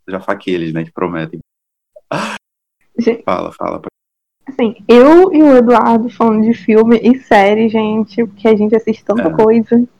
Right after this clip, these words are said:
Speaker 1: Rende, rende um pouco. Ainda mais dessa,
Speaker 2: Rende muito.
Speaker 1: dessa última edição, dessa última edição do Oscar.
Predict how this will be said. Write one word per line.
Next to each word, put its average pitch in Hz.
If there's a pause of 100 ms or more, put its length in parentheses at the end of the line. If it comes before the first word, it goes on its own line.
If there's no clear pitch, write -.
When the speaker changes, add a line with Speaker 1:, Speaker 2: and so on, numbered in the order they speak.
(500)
Speaker 1:
Rende, 82
rende 82
um 95
pouco. 80 (680)
Ainda 160
mais 92
dessa, 104
Speaker 2:
Rende 214
muito. 262 (120)
Speaker 1:
dessa -
última 92
edição, 87 (260)
dessa 87
última 85
edição 82
do 82
Oscar. 80